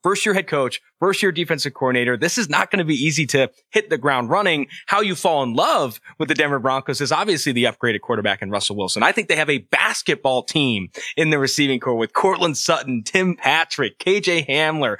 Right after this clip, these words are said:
eh, eh, Jerry Jeudy, the second-year player out of Alabama. I mean, this is a very, very talented football team. Should be an offensive line that ranks top fifteen, top twenty in pressure rate allowed. It's the players that get you brought in,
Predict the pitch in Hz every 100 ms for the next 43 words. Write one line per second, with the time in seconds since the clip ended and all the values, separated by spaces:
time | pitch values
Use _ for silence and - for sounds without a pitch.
0 | 240 208 180 175 160 127 202 233 143 156
1 | 214 196 135 98 - 156 139 180 175 160
2 | - 139 151 143 135 139 135 139 135 165
3 | 214 311 302 262 123 147 175 196 156 165
4 | 156 - 135 147 139 - 143 139 135 135
5 | 135 127 170 143 135 127 143 147 123 110
6 | 123 131 117 113 - - 139 - 139 -
7 | 139 131 139 131 - 135 135 131 - -
8 | - 135 - 156 - 143 135 113 123 139
9 | 135 - - 180 - - 175 190 202 147
10 | 131 151 - 120 131 131 139 151